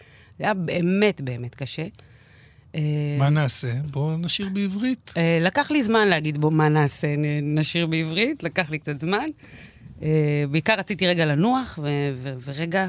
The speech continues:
Speaker 1: והילד שייכנס רגע לאיזה מסגרת, נראה כאילו, איך הוא חי את החיים שלו רגע, הוא חי רק את החיים שלי בינתיים. אה, זהו, ו-, ו-, כן, ואז באיזשהו שלב שכבר השתקענו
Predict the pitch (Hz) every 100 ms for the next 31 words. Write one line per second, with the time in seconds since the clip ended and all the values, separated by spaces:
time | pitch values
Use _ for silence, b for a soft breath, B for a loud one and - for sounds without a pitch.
0 | 160 127 135 147 170 165 156 143 160 156
1 | 160 147 147 147 143 151 180 170 165 160
2 | 175 - 170 156 156 147 151 B B B
3 | 208 233 233 254 247 254 254 247 240 339
4 | 196 160 151 156 175 220 226 - 240 214
5 | 214 190 247 233 156 147 139 131 B B
6 | B B B B - - _ _ - 175
7 | 156 151 151 147 143 147 311 349 156 156
8 | 156 156 156 - 415 254 170 202 262 320
9 | 359 392 - 147 139 135 - - 147 -
10 | 339